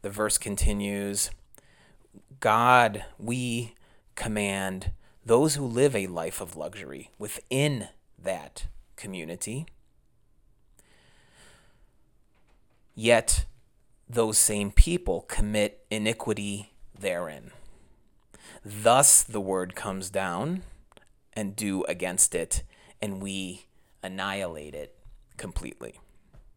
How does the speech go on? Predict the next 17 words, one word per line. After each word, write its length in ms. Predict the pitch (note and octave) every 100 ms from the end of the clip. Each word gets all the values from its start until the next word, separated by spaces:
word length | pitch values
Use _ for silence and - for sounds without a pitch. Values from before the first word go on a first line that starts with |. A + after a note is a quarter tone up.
| _ _ _ _ _ - - - - -
And 80 | -
so 80 | C#3+
I 40 |
want 160 | C#3 F#3+
to 40 |
focus 380 | - D#3 - -
on 120 | G#2
two 220 | - C#3
particular 720 | A#2+ - - - - - C3 A#2
words 680 | G2+ G2+ G2 F#2+ F#2+ F#2 -
in 240 | F#2+ F2+ F2+
this 460 | E2 E2 - - -
verse, 560 | F2+ F#2 D#2 B1 - -
which 240 | F#2 - - G#2
really 560 | A#2 A#2+ B2 A#2+ A2+ F#2 E2+ E2+
resonate 880 | F#2 G#2 G#2 G#2+ G#2 G2+ G2+ - D2+
with 500 | E2 F2+ F2 -